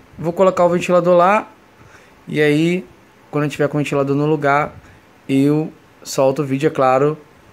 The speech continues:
Vou deixar tudo aberto lá pra vocês verem conectado, tá bom? Vou dar pausa aqui rapidinho, porque eu preciso botar o ventilador no lugar. Pera aí.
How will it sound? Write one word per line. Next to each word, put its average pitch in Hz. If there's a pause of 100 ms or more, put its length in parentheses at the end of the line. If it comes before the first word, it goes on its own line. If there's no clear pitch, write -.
(500)
Vou 120
deixar 131
tudo 135
aberto 131
lá 127
pra 131
vocês 123
verem 120
conectado, 120
tá 113
bom? 135
Vou 127
dar 120
pausa 120
aqui 120
rapidinho, 127
porque -
eu 127
preciso 127
botar 127
o -
ventilador 120
no 123
lugar. 139 (480)
Pera -
aí. 151